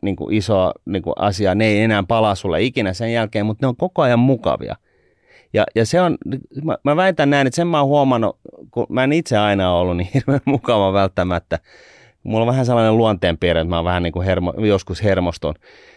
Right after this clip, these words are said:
Mut, mut ehkä nyt oppinut mukavammaksi vielä. <laughs> Mutta tota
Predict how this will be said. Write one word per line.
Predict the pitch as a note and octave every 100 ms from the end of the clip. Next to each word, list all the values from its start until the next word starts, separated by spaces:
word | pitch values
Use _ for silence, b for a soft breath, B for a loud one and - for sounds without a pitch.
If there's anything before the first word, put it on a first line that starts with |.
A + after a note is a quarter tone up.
| b -
Mut, | G#2+ G2+
mut | G#2 G2+ _ - - C#2 - -
ehkä | G2 - B2+
nyt | E3+ - -
oppinut | C3+ D#3+ - G2 C#2+ E2+
mukavammaksi | F#2+ F2 F2 E2+ E2 G2+ G#2+ - G#2 F#2+
vielä. | G2 F2+ D#2 E2 -
<laughs> | G#2+ A2+ G2
Mutta | G#2 -
tota | F#2+ F#2 G#2